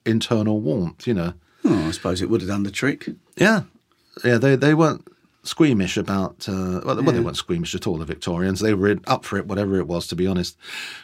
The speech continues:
Speaker 1: But, um, yeah, so that's what happened. And then later that sort of late afternoon, early evening,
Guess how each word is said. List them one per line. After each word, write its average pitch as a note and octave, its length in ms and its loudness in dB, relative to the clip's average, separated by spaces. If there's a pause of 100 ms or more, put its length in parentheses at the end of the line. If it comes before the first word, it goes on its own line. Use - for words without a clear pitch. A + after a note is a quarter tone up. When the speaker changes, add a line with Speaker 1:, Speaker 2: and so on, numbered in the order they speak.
(140)
Speaker 1:
But, - 460 2
um, B2+ 500 2
yeah, D3 220 4 (260)
so - 220 2
that's D#3+ 200 0
what - 180 0
happened. - 640 -2 (800)
And A#2 520 6 (140)
then A#2+ 400 4
later F#2+ 960 2 (260)
that G#2 640 -2 (560)
sort G#2+ 220 -2
of G#2 100 -4
late A2 180 2
afternoon, G2 440 0
early G2 220 4
evening, F2 300 0